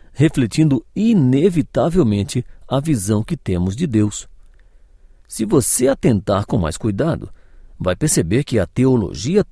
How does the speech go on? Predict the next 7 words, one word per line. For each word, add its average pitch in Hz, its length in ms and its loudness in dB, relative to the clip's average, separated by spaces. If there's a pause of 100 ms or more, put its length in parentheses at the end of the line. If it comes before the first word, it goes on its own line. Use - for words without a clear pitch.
transborda 143 880 0
dos 107 180 -4
nossos 104 360 -4
lábios 127 440 -4 (240)
o 175 200 2
dia 139 420 0 (140)
todo. 107 440 -2